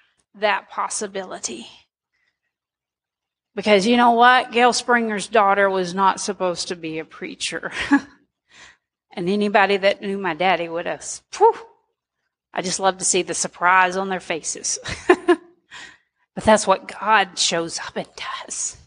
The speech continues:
And we need to share that. When we come along someone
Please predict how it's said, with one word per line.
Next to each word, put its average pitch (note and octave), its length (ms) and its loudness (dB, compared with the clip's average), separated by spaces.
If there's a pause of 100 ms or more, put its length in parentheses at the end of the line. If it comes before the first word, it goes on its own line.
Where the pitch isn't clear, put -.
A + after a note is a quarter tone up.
(920)
And A#3+ 180 0
we C4+ 120 2
need C#4 160 0
to B3 80 -6
share C#4+ 520 0
that. G3 360 0
When B3+ 260 -6
we F4+ 180 2
come D#4+ 280 0
along D4+ 560 4
someone A3+ 580 -2